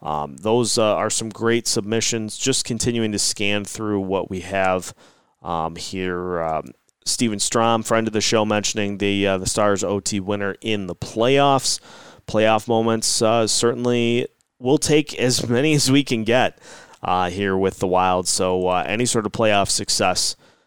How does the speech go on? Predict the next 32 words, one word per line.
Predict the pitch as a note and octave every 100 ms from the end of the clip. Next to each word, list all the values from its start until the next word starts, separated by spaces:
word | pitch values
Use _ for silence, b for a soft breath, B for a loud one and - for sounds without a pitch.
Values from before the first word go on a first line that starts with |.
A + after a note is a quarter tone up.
| b
is, | - F#2 G2 F2+
uh, | G2 F2
is | F2+
a | F#2+
great | F#2 F#2 F#2+ C#2+
one | F#2 F2+
as | - F#2 F2+
well. | F2+ F#2 F#2 F2+ - b b b b
Um, | G#2 G#2 G2+ G2 G2 G2+
Justin | - C3+ - A2+ C3
Sieve, | - - B2+ C#3+ D3+
and | A2+
again, | A#2 A#2 A2 G#2 G#2+ _ _ _ _ _ _
hopefully | - - F4 - G3+ F#3+ F#3+ F#3+ F#3+
pronouncing | F3 - D#3 D3+ - D#3
these | D3 C3
last | B2+ C3
names | C#3+ B2 A2+
right. | A#2 B2
Apologies | G#2 - G#2+ A2 A2 G#2
if | G2+ -
not, | F#2+ G2+ G#2+
but, | G#2 F#2+ -
uh, | G#2+ F#2+
at | G#2 G#2+ - -
T | - A#2
Wolves | A2+ G#2+ -
Baby | G#2 G2 G2+
on | F2+ F#2+
Twitter. | - A#2+ A#2+ - B B B B B B B
Uh, | - G2 G2+ G2+
his | G2 C3 C#3 B2